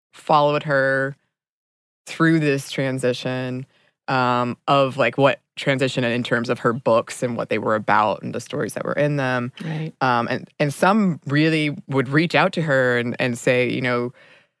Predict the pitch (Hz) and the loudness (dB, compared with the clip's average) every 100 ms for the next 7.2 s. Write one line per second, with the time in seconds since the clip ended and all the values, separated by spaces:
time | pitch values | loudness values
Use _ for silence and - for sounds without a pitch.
0 | _ _ _ 135 131 143 147 156 147 123 | _ _ _ -2 2 2 4 2 0 -2
1 | 120 - 151 156 143 147 147 139 127 120 | 0 4 4 4 0 -2 -2 0 -2 -2
2 | - 156 147 151 143 131 131 127 135 - | 0 2 4 2 -2 0 0 0 -2 -8
3 | - - 139 123 120 139 156 147 135 - | -20 -8 0 2 2 2 2 0 -2 -2
4 | 131 131 127 123 123 - - - - - | 0 0 0 -2 -6 -14 -20 -18 -6 -2
5 | 151 135 135 147 139 123 131 127 160 180 | 0 0 0 0 0 0 -2 2 2 4
6 | 170 143 135 131 165 - 131 180 185 123 | 2 0 0 -2 -2 0 2 2 2 -2
7 | 127 | -4